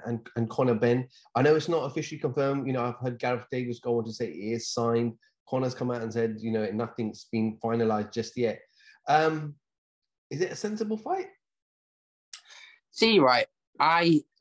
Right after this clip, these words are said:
Speaker 2: I said this fight was done a while ago, before Gareth A. Davis said this. I, I said this, but, like, I've heard it's been almost a done deal for a while now. I don't know. I, I, I, I'm hearing there's an announcement next week. Um,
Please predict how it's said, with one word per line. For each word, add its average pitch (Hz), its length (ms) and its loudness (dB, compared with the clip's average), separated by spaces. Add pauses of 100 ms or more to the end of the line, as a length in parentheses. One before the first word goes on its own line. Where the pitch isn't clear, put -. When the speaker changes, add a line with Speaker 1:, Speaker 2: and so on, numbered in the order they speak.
Speaker 2:
I 143 140 4
said 131 240 0
this 117 140 -6
fight 120 200 0
was 113 120 -10
done 113 420 -6
a 117 40 -2
while 120 300 4
ago, 98 340 -8
before 135 440 0
Gareth 101 340 -6 (240)
A. 113 200 -6
Davis 113 460 -4
said 98 220 -4
this. 98 200 -6
I, 110 180 2 (140)
I 127 140 4
said 107 240 -8
this, 101 200 -10
but, 117 160 -4
like, 123 140 0
I've 147 220 2
heard 131 200 -2
it's 104 140 -10
been 120 300 -4 (720)
almost 139 420 2
a 131 60 0
done 135 280 -2
deal 120 260 -4
for 110 180 -8
a 107 60 -2
while 110 440 0
now. 95 300 -12 (160)
I 113 120 -2
don't 120 160 0
know. 123 240 2
I, 113 360 2
I, 113 180 2
I, 113 160 2 (140)
I'm 120 100 -6
hearing 131 300 -2
there's 120 160 -8
an 117 100 -6
announcement 120 560 -6
next - 260 -8
week. 131 240 2 (720)
Um, 139 340 2